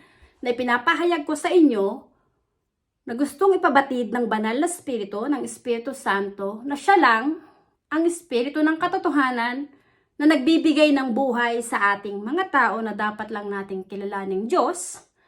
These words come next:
at tamang espiritual na nagbibigay ng buhay sa atin.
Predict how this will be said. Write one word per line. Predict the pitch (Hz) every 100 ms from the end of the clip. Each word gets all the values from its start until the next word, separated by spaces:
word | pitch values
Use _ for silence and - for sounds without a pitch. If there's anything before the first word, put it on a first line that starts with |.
| _ _ _ _
at | 226
tamang | 233 214 196 214
espiritual | - 320 370 285 226 220 220 240
na |
nagbibigay | 233 196 214 190 185 190
ng | 185 180
buhay | 175 175
sa | 170 170 165
atin. | 175 190 185